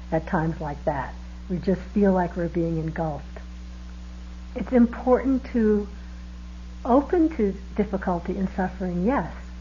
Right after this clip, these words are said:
and we've talked a lot about that. And in fact, one of the ways that we can cultivate a commitment and interest when it starts to flag,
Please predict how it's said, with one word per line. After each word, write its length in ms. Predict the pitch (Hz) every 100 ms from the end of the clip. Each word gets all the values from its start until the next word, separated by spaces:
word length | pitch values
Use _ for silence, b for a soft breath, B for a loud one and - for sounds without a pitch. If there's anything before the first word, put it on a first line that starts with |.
| - -
and 120 | 196
we've 160 | 190 185
talked 280 | 208 196 196
a 60 |
lot 220 | 185 190
about 380 | 185 190 202 240
that. 260 | 208 170 165 - - B B B B B
And 140 | 202
in 100 | 202
fact, 340 | 202 208 196 180
one 440 | 190 208 226 240
of 340 | 233 202 202 175 -
the 280 | 202 196 190
ways 760 | 165 185 196 202 196 202 202 - - - B B B
that 200 | 208 185
we 200 | 208 208
can 600 | 202 - 196 185 185 185 185 - - - - - - - - - -
cultivate 920 | - - 247 277 277 233 208 190 190
a 40 | -
commitment 540 | - 196 208 220 202
and 140 | 190 190
interest 500 | 226 247 254 220 -
when 120 | 190
it 100 | 185
starts 220 | - 196 190
to 80 | 196
flag, 800 | 190 - 185 226 240 185 175 185